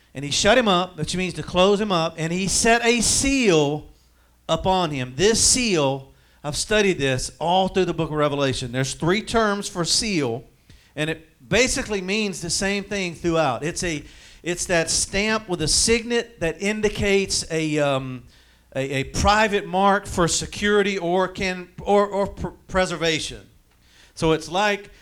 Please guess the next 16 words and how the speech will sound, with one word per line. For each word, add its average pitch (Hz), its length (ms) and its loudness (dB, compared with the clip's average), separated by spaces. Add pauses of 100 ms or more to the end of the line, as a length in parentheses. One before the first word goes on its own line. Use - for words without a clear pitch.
(160)
we 190 140 -2
all 202 180 2
have 196 160 -2
those 180 200 -2
stamps 180 400 -6
on 160 300 -6
our 135 60 -6
desk 147 440 -4
at 127 120 -8
home 156 380 -4
or 131 100 -4
at 127 60 -8
work 135 440 -2
where 127 100 -12
we've 135 220 -12
got 147 300 -6